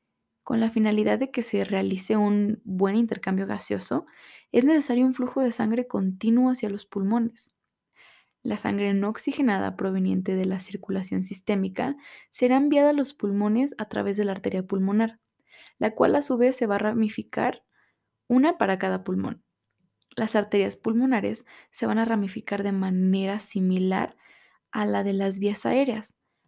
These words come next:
acompañando a los bronquios en su recorrido hacia los lóbulos, y continúan ramificándose hasta formar la red de capilares que van a rodear los alveolos.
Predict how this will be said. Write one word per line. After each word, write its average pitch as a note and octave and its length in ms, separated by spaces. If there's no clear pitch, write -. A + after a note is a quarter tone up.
acompañando A#3+ 1200
a B3 80
los G#3 240
bronquios G3+ 480
en A3+ 100
su G3+ 120
recorrido G3 640
hacia G#3+ 160
los C#3+ 200
lóbulos, - 500
y B3+ 120
continúan D4+ 600
ramificándose B3 920
hasta C4+ 260
formar G3+ 440
la A3 140
red G#3+ 180
de - 100
capilares G3+ 560
que G#3 120
van G3 120
a F#3+ 60
rodear G3 420
los G#3+ 160
alveolos. A3 580